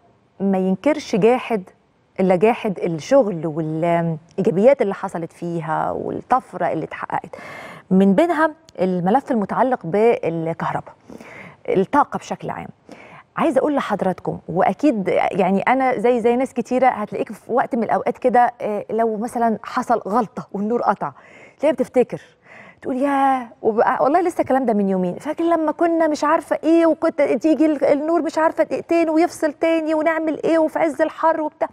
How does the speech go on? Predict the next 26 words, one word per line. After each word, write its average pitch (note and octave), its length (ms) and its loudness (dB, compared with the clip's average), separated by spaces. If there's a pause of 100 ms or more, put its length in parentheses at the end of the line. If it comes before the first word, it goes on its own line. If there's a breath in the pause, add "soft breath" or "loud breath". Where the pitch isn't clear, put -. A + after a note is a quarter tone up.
(420 loud breath)
كانت D#4+ 380 0
مأساة D#4 360 0
بكل A3 360 0
المقاييس، F3+ 680 -4
انقطاعات G3+ 680 -2
الكهرباء F3+ 760 -2
اللي E3+ 240 -2
أدت A#3 280 0 (300 loud breath)
مش G3 80 -12
بس D#4 260 -2
بقى A3+ 280 0
لل-، F#3 280 -2
للخنقة - 680 -2
بتاعة - 320 -4
المواطن F#3 480 -2
المصري، E3+ 440 -2
لكن F3 260 -2 (380 loud breath)
ضربت B3+ 420 2
الاقتصاد F#3+ 720 -2
والتصنيع G3+ 800 0
وكل G4 340 2
حاجة D#4+ 200 0
كانت C#4+ 280 -2
متوقفة G#3 500 -2
في E3+ 120 -14
بلدنا. - 320 -4